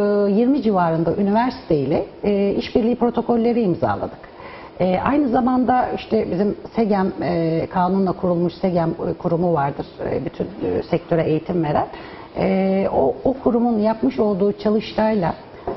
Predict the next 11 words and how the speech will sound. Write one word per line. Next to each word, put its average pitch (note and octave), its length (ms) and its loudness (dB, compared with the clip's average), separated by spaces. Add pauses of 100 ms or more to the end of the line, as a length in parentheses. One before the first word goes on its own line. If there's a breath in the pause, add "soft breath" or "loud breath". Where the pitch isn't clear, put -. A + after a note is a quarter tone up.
(140)
e, F#3+ 180 2
o A3+ 160 2
çalıştayda, G#3+ 880 0 (100)
e, F#3+ 760 2
sektörün A3+ 400 0
tüm B3+ 200 2
taraflarının G3 680 0
bir G#3 140 4
araya F#3+ 400 2 (120)
gelmesi G3 420 2
sonucunda, F3 640 0